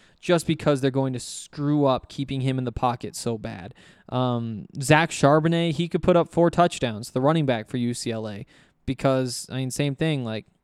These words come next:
he can just run over this defense. And so can, uh, Britton Brown. This might, ooh,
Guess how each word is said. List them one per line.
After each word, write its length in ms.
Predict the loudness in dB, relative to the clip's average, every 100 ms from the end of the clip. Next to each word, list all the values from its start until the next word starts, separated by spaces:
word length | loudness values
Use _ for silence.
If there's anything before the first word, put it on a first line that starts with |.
| _
he 200 | -10 -6
can 140 | 0
just 180 | 2 2
run 280 | 0 -2 0
over 300 | 2 0 -4
this 200 | -8 -6
defense. 500 | -6 -6 -8 -14 -14
And 120 | -4
so 180 | 0 0
can, 320 | 0 0 0
uh, 160 | 0 0
Britton 300 | -2 -2 -2
Brown. 300 | -2 -2 -4
This 140 | -2
might, 240 | -2 -2 -4 -14 -8 0
ooh, 340 | 4 2 0